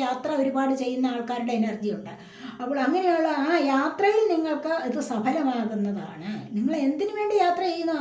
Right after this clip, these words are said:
ആ ഒരു ആഗ്രഹം നിങ്ങൾക്കിവിടെ സഫലമാകുന്നതായിട്ട് കാണാൻ കഴിയുന്നുണ്ട്. പല കാര്യങ്ങളെയും നിങ്ങൾക്ക്, ആ,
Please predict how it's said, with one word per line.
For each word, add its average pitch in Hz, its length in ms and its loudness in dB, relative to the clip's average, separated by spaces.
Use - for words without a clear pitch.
ആ - 20 -2
ഒരു 302 140 -2
ആഗ്രഹം 262 380 0
നിങ്ങൾക്കിവിടെ 233 420 -4
സഫലമാകുന്നതായിട്ട് 214 960 -4
കാണാൻ 233 300 4
കഴിയുന്നുണ്ട്. 170 580 -4
പല 311 120 4
കാര്യങ്ങളെയും 403 540 6
നിങ്ങൾക്ക്, 311 380 -2
ആ, 247 60 2